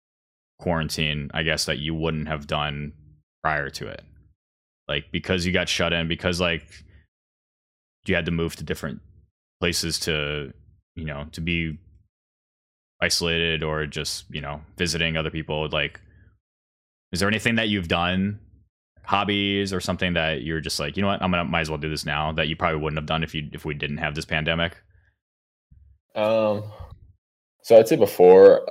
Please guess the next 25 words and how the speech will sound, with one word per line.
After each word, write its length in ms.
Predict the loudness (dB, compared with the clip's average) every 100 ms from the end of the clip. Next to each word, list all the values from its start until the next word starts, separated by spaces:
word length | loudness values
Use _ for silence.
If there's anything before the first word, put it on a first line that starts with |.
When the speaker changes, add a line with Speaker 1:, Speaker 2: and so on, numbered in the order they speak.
| 0
Speaker 2:
like, 360 | 2 2 -2 -18 -20 _ _ _ _ _ _ _
I 40 | 2
think 120 | 2
I 40 | 4
kinda 180 | 2 2
tou-, 200 | 0 0
we 60 |
kinda 200 | -2 -4
touched 160 | -4 -2
on 80 | 0
it 60 |
last 280 | 2 2 0
week. 200 | -4 0
Like, 160 | 0 4
I 240 | 4 6
had 200 | 4 2
never 260 | 2 2 2
been, 280 | 2 0 0
like, 400 | -2 -2 -4 -16 _ _ _ _ _ _ _
super 300 | -6 -2 0
into 160 | 0 4
watching 320 | 4 4 -2
T 140 | -6 -4
V 160 | -4
shows. 460 | 0 2 2 0